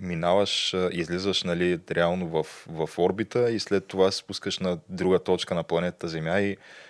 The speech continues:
в общи линии това нещо, като се имплементира напълно, щяло да бъде от точка до точка на Земята за, примерно, в рамките на час, където искаш да отидеш.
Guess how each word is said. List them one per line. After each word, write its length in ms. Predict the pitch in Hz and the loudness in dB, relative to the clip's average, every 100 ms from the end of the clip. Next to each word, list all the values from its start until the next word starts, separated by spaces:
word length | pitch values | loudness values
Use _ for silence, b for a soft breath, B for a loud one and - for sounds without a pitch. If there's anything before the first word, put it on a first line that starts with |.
| B | B
в 80 | - | 0
общи 300 | 190 - - | 0 0 -2
линии 580 | 92 101 98 95 87 82 - - | 0 2 2 2 0 -2 -10 -20
това 220 | - 90 92 | 0 4 4
нещо, 300 | 92 - 85 | 2 -2 -6
като 200 | - - | -4 -2
се 100 | 87 | -4
имплементира 540 | 82 80 78 95 90 | -2 -2 -2 0 0
напълно, 380 | 82 - 90 95 | 0 0 0 -2
щяло 260 | - 90 | 0 2
да 100 | 82 | 2
бъде 240 | 78 92 95 | 2 2 2
от 200 | 82 - | 0 -2
точка 320 | 92 85 92 | -2 -2 -4
до 80 | 82 | -6
точка 360 | - 87 - 85 | -4 -4 -2 -6
на 100 | 80 | -4
Земята 400 | 80 85 - 85 | -2 -2 -2 -4
за, 300 | 87 85 82 | -2 -2 -2
примерно, 340 | 87 85 82 | -2 -2 -2
в 80 | 80 | -2
рамките 320 | 85 85 - | -2 -2 -4
на 100 | 80 | -4
час, 320 | - 76 - - | -2 -2 -2 -4
където 300 | 78 - - | -4 -6 -10
искаш 200 | - 80 | -8 -8
да 60 | |
отидеш. 440 | - - - - | -8 -10 -12 -12